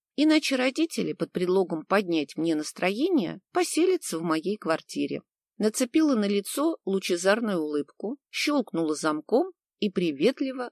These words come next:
распахнула дверь. «Папочка, мамочка, как я рада вас видеть!» Надеюсь, не переиграла с радостью. «Катюша, мы тут мимо проходили,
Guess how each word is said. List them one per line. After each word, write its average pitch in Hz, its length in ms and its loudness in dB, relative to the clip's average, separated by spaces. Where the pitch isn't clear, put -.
распахнула 151 800 -4
дверь. 139 360 -6
«Папочка, - 600 0
мамочка, 214 640 2
как 359 240 -2
я 254 140 2
рада 175 260 2
вас 147 260 -4
видеть!» - 460 -6
Надеюсь, 254 420 2
не 233 100 2
переиграла 208 540 0
с - 120 -10
радостью. 151 640 -4
«Катюша, 151 600 0
мы 214 160 4
тут 196 160 0
мимо 262 260 4
проходили, 139 800 -4